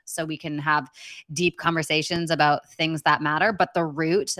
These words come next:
and, like, the through line of everything that I do is, like, how can I use storytelling and creativity and artistry to raise consciousness and decrease suffering? And so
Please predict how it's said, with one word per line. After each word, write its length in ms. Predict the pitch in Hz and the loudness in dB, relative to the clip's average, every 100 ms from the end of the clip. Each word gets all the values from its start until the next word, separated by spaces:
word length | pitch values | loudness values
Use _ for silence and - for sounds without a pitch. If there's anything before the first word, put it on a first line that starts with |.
| - | -4
and, 160 | 165 | -4
like, 220 | 156 151 | -4 -4
the 120 | - 156 | -4 -4
through 560 | - - 180 175 170 | -6 -10 0 2 4
line 300 | 175 180 196 | 6 6 6
of 120 | 175 - | 4 2
everything 480 | 160 170 175 170 165 | 0 0 -2 -2 -2
that 100 | 156 | 0
I 140 | 156 | 0
do 340 | 143 151 208 247 - - - | 0 0 0 -2 -8 -20 -8
is, 140 | 175 175 | -2 2
like, 180 | 170 - | 4 2
how 340 | - 196 202 | 4 8 8
can 200 | - 233 | 6 4
I 480 | 180 180 175 170 175 - - _ _ _ | 8 8 8 6 2 -8 -20 _ _ _
use 460 | 180 165 196 196 - | -8 -2 0 0 0
storytelling 800 | - 185 185 190 - 185 180 185 | -2 0 0 0 2 4 4 2
and 160 | 175 | -2
creativity 800 | - 180 170 - 165 175 208 254 - | -2 -2 -2 0 0 4 4 4 2
and 160 | 175 - | 0 0
artistry 720 | 156 165 196 - 254 254 294 294 - - | 0 2 0 0 2 4 2 -2 -10 -8
to 340 | - - 180 170 | -4 0 2 2
raise 500 | 151 170 175 180 - - | 4 6 6 2 -2 -4
consciousness 680 | - 339 - - 247 262 - | 0 0 0 2 4 2 2
and 180 | 175 165 | -2 0
decrease 520 | 170 - 170 160 - - | -2 -2 -2 -2 -6 -4
suffering? 640 | - 156 156 135 131 156 - | 0 0 0 -4 -6 -8 -6
And 160 | 170 | -4
so 340 | - 165 156 | 2 4 4